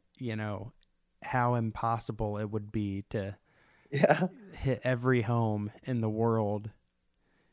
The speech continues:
Speaker 2: Yeah.
Speaker 1: in one night. I never really thought
Speaker 2: It
Speaker 1: about that.
Speaker 2: Well, yeah, I mean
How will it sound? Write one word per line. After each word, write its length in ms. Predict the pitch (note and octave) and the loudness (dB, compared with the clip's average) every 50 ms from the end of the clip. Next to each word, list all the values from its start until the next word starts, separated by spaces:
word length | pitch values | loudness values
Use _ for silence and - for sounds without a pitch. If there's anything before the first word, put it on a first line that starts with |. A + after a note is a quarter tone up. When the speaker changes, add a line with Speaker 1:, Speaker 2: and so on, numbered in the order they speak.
| _ _ _ _ _ _ _ _ _ _ _ _ - - - | _ _ _ _ _ _ _ _ _ _ _ _ -6 0 4
Speaker 2:
Yeah. 140 | G2 G2 A#2 | 6 6 6
Speaker 1:
in 140 | A#2+ A#2 | 6 4
one 260 | A2+ A#2 A#2 A2+ A2 A2 | 4 4 4 2 2 0
night. 420 | G#2+ G2+ G2+ G2+ E2 D2 - - - - _ _ _ _ _ _ _ _ _ _ - | 0 -2 -2 -4 -6 -8 -12 -20 -20 -20 _ _ _ _ _ _ _ _ _ _ -4
I 40 | A#2+ | -2
never 240 | A#2+ B2 B2+ D3 D3+ | -2 2 4 4 6
really 240 | D3 D3+ D3+ D3 C3+ | 6 6 6 4 4
thought 200 | - - B2+ C#3 | 4 6 8 8
Speaker 2:
It 60 | C#3 | 8
Speaker 1:
about 280 | B2+ A#2 A2+ A2+ A2 - | 6 2 -2 -4 -6 -8
that. 280 | - G2+ G#2 - - - - - _ _ _ _ _ _ _ _ _ _ _ _ _ _ _ _ _ _ _ | -10 -10 -10 -10 -14 -18 -20 -20 _ _ _ _ _ _ _ _ _ _ _ _ _ _ _ _ _ _ _
Speaker 2:
Well, 240 | - A2+ A2+ B2+ C3 - - | 8 8 8 8 6 4 4
yeah, 180 | G#2 G#2 G#2+ G#2+ - | 6 6 6 4 2
I 60 | G#2+ | 0
mean 160 | G#2+ G#2+ G#2+ | 0 0 -2